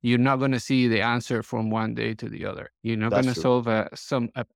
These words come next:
Speaker 1: an economic problem from one day to the other. So I think what you're doing is fantastic, building this en-,
Speaker 2: Thank you.
Speaker 1: uh, entrepreneurship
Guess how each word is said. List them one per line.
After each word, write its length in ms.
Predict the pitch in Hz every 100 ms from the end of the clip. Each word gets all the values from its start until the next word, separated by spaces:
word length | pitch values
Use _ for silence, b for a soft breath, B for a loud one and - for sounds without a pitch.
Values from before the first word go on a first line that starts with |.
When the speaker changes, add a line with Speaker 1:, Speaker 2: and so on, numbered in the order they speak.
| _ -
Speaker 1:
an 120 | 139 135
economic 480 | - 143 131 123 -
problem 300 | 135 117 113
from 260 | - 113
one 180 | 113 110
day 140 | 113 110
to 120 | 120
the 140 | 104
other. 200 | 110 -
So 300 | - 127 113 - _ _ _ _ _ _ _ _ -
I 140 | 113
think 360 | 113 143 151 156 _ -
what 300 | 127 127 127
you're 100 | 135
doing 340 | 117 143 147 131
is 160 | 113
fantastic, 920 | - 117 104 127 135 - 117 107 -
building 380 | 120 120 123 120
this 400 | 117 110 113 -
en-, 140 | 107
Speaker 2:
Thank 220 | 110 120 120
you. 60 |
Speaker 1:
uh, 320 | 113 - 67 131
entrepreneurship 760 | 131 139 135 127 131 123 131